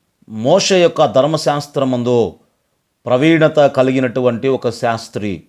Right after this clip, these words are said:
ఏడవ అధ్యాయము ఆరో వచనంలో ఆ విషయాలు వ్రాయబడి ఉన్నాయి. ఈ బబులోను దేశంలో జన్మించినటువంటి ఈ ఎజ్రా ఒకవేళ బబులోనులోనే ఉండిపోయి ఉంటే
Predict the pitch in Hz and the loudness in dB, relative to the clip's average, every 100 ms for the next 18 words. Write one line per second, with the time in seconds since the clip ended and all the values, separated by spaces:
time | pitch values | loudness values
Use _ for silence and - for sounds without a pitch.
0 | _ 110 135 139 131 107 123 120 120 131 | _ -2 2 4 2 2 0 2 0 0
1 | 123 123 123 117 - - 107 107 113 101 | 2 2 2 0 -4 -10 -8 -2 0 0
2 | - _ _ _ _ _ _ 104 113 123 | -2 _ _ _ _ _ _ -6 -4 -2
3 | 139 123 117 113 107 110 113 110 107 101 | 2 2 2 0 2 2 0 -2 -2 -4
4 | 101 104 80 - _ _ _ _ _ 143 | -2 -2 -4 -12 _ _ _ _ _ -2
5 | 143 120 127 160 214 202 175 175 175 156 | 0 2 2 4 4 4 2 2 0 2
6 | 156 117 139 160 160 151 139 127 127 120 | 2 2 0 2 0 0 -2 0 0 0
7 | 135 135 104 95 - 120 120 110 143 120 | 0 2 0 -4 -8 -4 -2 0 2 2
8 | 117 - _ _ _ _ _ _ _ - | 2 -4 _ _ _ _ _ _ _ -6
9 | - 143 165 180 175 127 147 175 185 180 | -2 4 4 6 4 4 2 4 4 4
10 | 170 160 151 147 139 147 143 139 127 120 | 4 4 4 2 2 2 0 0 0 0
11 | 127 123 95 | 0 2 0